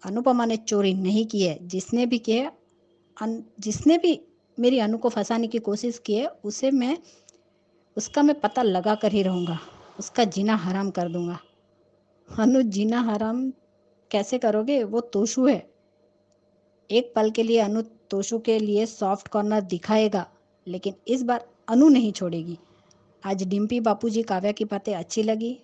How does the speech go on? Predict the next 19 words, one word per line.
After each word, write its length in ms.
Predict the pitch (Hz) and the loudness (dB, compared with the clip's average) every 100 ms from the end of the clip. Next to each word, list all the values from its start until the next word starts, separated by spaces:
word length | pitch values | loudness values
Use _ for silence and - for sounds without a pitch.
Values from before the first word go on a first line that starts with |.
| - | -12
बापूजी 400 | 180 165 202 208 | -8 -6 -4 -4
सिर्फ 220 | 240 269 220 165 | -2 -2 -4 -4
बोलते 340 | 202 190 196 | -2 -2 0
हैं, 160 | 226 170 - - | 0 0 -6 -16
action 340 | 185 - 262 247 | -16 -8 -4 -2
कभी 260 | 185 196 | -2 -2
नहीं 180 | 202 190 | -2 -2
लेते। 340 | 170 160 156 160 _ _ _ _ - | -4 -6 -10 -16 _ _ _ _ -6
बोलने 340 | 185 196 220 | -2 0 0
से 120 | 233 220 | -2 -4
कुछ 240 | 214 220 | -4 -2
नहीं 140 | 226 220 | -2 -2
होता, 380 | 196 196 269 330 - | -2 -2 -2 -2 -2
करके 280 | 202 202 233 | -2 0 0
भी 120 | 226 | 0
दिखाना 340 | 196 214 202 | -2 -2 -2
पड़ता 300 | 196 180 190 | -2 -4 -2
है 80 | 190 | -2
बापूजी। 480 | 185 170 196 202 | -4 -4 -6 -4